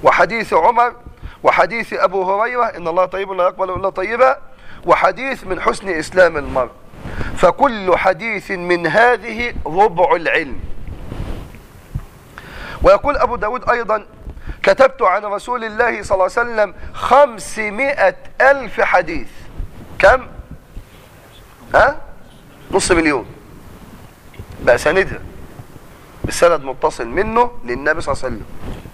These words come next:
خمسمائة ألف حديث، مش على الكمبيوتر ولا بالأدوات السهلة الميسرة، بصعوبة وعناء، بدون إنارة، بدون مكيفات، بدون فرش،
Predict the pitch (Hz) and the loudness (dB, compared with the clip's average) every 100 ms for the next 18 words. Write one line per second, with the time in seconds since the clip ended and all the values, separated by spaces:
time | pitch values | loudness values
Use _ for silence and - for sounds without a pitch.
0 | - - - - - - - - - 202 | -18 -20 -20 -20 -20 -16 -14 -12 4 4
1 | 214 - - 135 175 196 147 - 185 196 | 6 0 -4 -4 0 0 0 0 2 2
2 | 185 - - 151 147 - - - - - | 2 -2 0 0 -4 -8 -10 -12 -12 -12
3 | - - 147 143 151 147 147 156 - - | -8 0 2 2 -2 -8 -4 -4 -6 -16
4 | - - - - - - - - - - | -20 -20 -20 -20 -20 -20 -20 -20 -20 -14
5 | - 131 156 139 139 135 127 123 135 - | 0 4 4 2 -4 -4 -2 -2 -2 -2
6 | 131 143 175 156 - - 156 135 131 131 | 0 2 2 -2 -4 -2 0 -2 -2 -4
7 | 127 - 120 - - - - - - - | -4 0 0 -2 -12 -20 -20 -20 -20 -20
8 | - - - - - - 160 131 101 - | -20 -20 -14 -8 -2 2 4 2 -4 -8
9 | - - - - - 98 120 123 147 127 | -12 -8 -6 -6 0 4 4 4 2 0
10 | - - - - - - - 123 185 185 | -4 -14 -20 -20 -16 -16 -8 0 2 2
11 | 151 160 147 123 110 - - - - 208 | 2 4 4 2 -4 -18 -20 -20 -14 -4
12 | 185 185 151 147 135 - 143 127 - - | 2 2 2 -2 -2 2 2 2 -2 -14
13 | - - - 139 214 190 - 180 147 - | -20 -18 -6 0 2 0 2 4 4 0